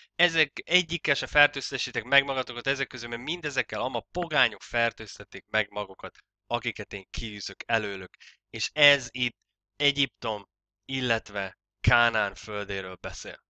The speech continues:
Ami nem más, mint ugye Büblosz, Tírus, Szidon, ugye ez az a, ez a rész itt a térképen, valamint Egyiptom,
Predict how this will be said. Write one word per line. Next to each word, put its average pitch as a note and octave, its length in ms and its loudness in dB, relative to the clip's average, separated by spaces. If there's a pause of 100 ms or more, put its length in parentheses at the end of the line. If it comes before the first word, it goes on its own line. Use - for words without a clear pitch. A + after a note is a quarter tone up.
(100)
Ami A#2 200 -2
nem C#3 220 6
más, A#2+ 360 4
mint G#2+ 260 -10
ugye G#2 380 -2 (480)
Büblosz, C#3 680 -2 (280)
Tírus, B2+ 500 2
Szidon, A#2+ 580 -2 (260)
ugye A2 260 0
ez G#2+ 160 -2
az G2+ 140 -10
a, G#2 140 -8
ez A#2+ 240 -6
a A2+ 40 -2
rész A2 300 -6
itt A#2 180 -10
a - 40 -10
térképen, A#2 560 0
valamint G#2 420 -2
Egyiptom, A2+ 640 -6